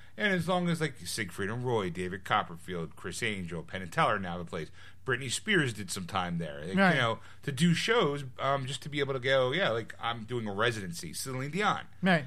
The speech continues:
Speaker 1: You know, it's like, oh, okay, they're in one spot. They don't have to travel anymore. And they still make a shit ton of money 'cause they're kinda on retainer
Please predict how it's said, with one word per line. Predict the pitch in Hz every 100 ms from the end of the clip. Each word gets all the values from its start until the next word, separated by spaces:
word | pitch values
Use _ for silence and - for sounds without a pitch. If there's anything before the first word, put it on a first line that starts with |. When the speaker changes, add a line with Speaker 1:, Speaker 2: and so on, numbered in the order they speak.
| -
Speaker 1:
You | 151
know, | 160
it's | 165 175
like, | 170 170
oh, | 254 226
okay, | 247 180
they're | 175 151
in | 139
one | 156 175
spot. | - 135 151
They | 123
don't | 120
have | 147
to | -
travel | 120 113 117
anymore. | 117 113 147
And | 175 156 107 - - -
they | 170
still | - 220
make | 180 170
a |
shit | - 170
ton | -
of | 160
money | 190 185
'cause | 156 131
they're | 143 131 - - - -
kinda | 147 147
on | 139 135
retainer | 135 - 160 190 107 98